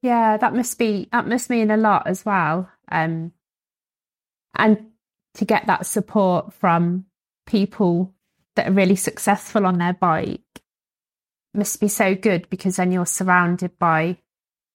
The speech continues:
awesome riders that you could be like, "Oh, I wanna, like, I wanna be like that. I wanna, I wanna win. I wanna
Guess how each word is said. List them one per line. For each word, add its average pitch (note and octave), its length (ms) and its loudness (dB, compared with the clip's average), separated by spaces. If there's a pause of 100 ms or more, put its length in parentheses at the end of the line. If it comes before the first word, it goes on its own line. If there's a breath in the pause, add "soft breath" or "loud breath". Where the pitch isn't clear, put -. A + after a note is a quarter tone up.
(540)
awesome G3 440 0
riders F3 920 0 (300)
that - 220 -8 (880)
you G3+ 100 -6
could - 180 -18
be F3+ 120 2
like, E3 360 0
"Oh, G#3+ 340 0 (720)
I C4 120 2
wanna, A#3+ 380 0 (240)
like, F3 260 -2 (260)
I C4+ 140 2
wanna C4+ 200 2
be G#3 140 2
like F3 240 0
that. D#3+ 240 0
I G#3+ 100 2
wanna, G3 360 0 (560)
I A3+ 100 2
wanna G#3+ 200 4
win. F3 320 2
I G3+ 160 2
wanna F3+ 420 0